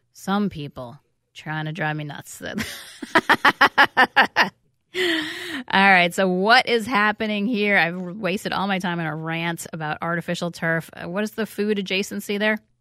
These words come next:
You can only picnic on a real lawn. You can't picnic on artificial turf. There, I found, <laughs> I found, I found it. I don't know. I care about my community. I care about all you. That's why I do this.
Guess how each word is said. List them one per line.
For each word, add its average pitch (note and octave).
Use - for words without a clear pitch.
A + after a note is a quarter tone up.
You A3
can A3+
only D4+
picnic A3
on F#3
a F3+
real G#3
lawn. F3+
You D#3
can't A#3
picnic G3+
on E3+
artificial G3
turf. D#3
There, F3+
I D3+
found, F#3
<laughs> -
I A#3
found, G#3
I G#3
found E3+
it. D#3
I -
don't D3+
know. E3
I C#4+
care A3+
about F#3+
my F3
community. E3+
I F3+
care C4+
about G3
all E3
you. D3
That's G3
why E3+
I D#3
do D#3
this. D#3+